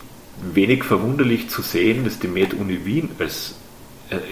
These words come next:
in Wien am stärksten auf Bildverarbeitung gesetzt hat, weil man verstanden hat, dass das im Bereich der medizinischen Informatik große Fortschritte bring-, bringen kann.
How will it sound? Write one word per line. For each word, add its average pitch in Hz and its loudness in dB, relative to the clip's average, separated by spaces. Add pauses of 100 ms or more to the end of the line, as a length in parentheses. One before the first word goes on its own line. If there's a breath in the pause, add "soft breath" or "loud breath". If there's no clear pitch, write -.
in 90 -2
Wien 120 4
am 101 0
stärksten - 0
auf - -6
Bildverarbeitung 90 2
gesetzt 95 0
hat, 135 2
weil 98 2
man 95 -2
verstanden 80 -2
hat, 113 0
dass 101 -4
das 98 -6
im 95 -6
Bereich - -2
der 87 -2
medizinischen 101 -4
Informatik 87 -2
große 95 -2
Fortschritte - 0 (580 loud breath)
bring-, 92 -2
bringen 95 2
kann. 90 0